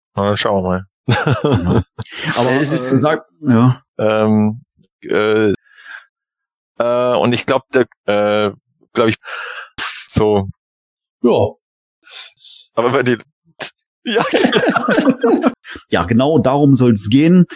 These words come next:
Speaker 2: Und genau da, worüber wollen wir mal sprechen, äh, mal, mal, und gar nicht ins Detail gehen, einfach mal die Frage.
Speaker 1: <laughs> Entschuldigung. <laughs> Äh, äh, was wir,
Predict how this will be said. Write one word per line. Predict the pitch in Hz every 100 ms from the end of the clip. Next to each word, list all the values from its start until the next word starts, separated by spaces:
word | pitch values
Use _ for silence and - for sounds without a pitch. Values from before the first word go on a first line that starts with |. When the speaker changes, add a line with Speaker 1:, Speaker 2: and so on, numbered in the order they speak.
| - -
Speaker 2:
Und | 147
genau | 123 139
da, | 139 143
worüber | 143 131 165 127
wollen | 139
wir | 151
mal | 123
sprechen, | 113 - 123 135 226 233 - -
äh, | 107 117
mal, | 123 117
mal, | 110 110 -
und | 143 139
gar | 147
nicht | 175
ins | 151 -
Detail | 135 131
gehen, | 113 160 233 233 - -
einfach | - 156
mal | 165
die | 156
Frage. | - 135 135 -
Speaker 1:
<laughs> | 370 - _ _
Entschuldigung. | 415 - - 131 - - 120 -
<laughs> | 190 - 175 - - - - - - - - - - -
Äh, | 110 107
äh, | 113 120 120
was | 117 113 117
wir, | 113 110 107